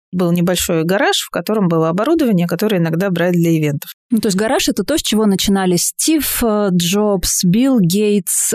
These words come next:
Speaker 2: и у тебя тоже был какой-то свой гараж.
Speaker 1: Так я так хорошо не закончила, <laughs> как они.
Speaker 2: Ну, ты еще и не закончила.
Speaker 1: Жизнь такая сейчас. Когда я этим занялась, у меня была такая серьезная корпоративная работа, потом декрет. В декрете было скучно.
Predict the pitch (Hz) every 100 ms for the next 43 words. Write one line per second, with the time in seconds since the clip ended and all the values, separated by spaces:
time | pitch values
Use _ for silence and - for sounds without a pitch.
0 | - - 262 254 208 233 247 269 196 208
1 | 185 190 160 - 175 143 151 - - -
2 | 170 - 208 190 - 214 - 175 226 220
3 | - - 226 - - 285 349 240 233 254
4 | 233 240 285 254 233 202 202 196 196 190
5 | 226 330 226 254 208 180 220 _ - 202
6 | 254 240 214 226 226 190 175 - 196 185
7 | - - 233 247 240 247 208 202 190 208
8 | 262 453 - _ 220 214 202 190 175 185
9 | 180 165 - 214 208 175 170 - 208 202
10 | 196 185 214 262 480 285 233 - 220 220
11 | 190 175 160 165 190 311 440 - _ 185
12 | 190 311 330 190 180 - 180 170 - 170